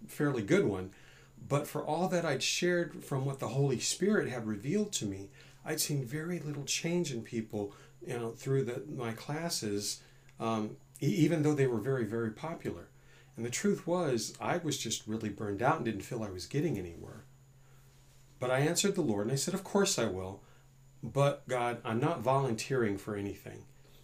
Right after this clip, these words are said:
You see, I'd never intended to teach Bible class. I was more or less drafted because I couldn't keep my mouth shut in other Bible studies. You know, there were simply too much that I had to share about what I was receiving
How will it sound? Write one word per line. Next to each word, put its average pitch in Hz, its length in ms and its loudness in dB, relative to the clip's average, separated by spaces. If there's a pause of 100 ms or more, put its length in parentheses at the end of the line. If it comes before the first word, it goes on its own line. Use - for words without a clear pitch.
(300)
You 127 80 -6
see, 151 240 6
I'd 175 180 8
never 143 320 2
intended 120 540 2
to 107 60 -8
teach - 400 -2
Bible 101 260 -4
class. 95 580 -6
I 113 140 0
was 110 220 0
more 113 160 0
or 104 40 -2
less 101 240 -2
drafted 113 460 -4
because 98 380 -8 (260)
I 113 60 -4
couldn't 131 260 4
keep 135 160 -2
my 101 140 -4
mouth 131 280 0
shut 107 260 -4
in 117 120 -6
other 156 240 0
Bible 92 400 -4
studies. - 560 -8 (340)
You 107 80 -6
know, 104 60 -2
there 113 100 2
were 110 60 0
simply 147 380 2
too - 240 2
much 139 240 2
that 123 100 -4
I 120 80 -4
had 120 160 -4
to 98 60 -4
share 156 320 0
about 120 240 -2
what 113 100 -4
I 110 80 -2
was 98 220 -6
receiving 151 640 2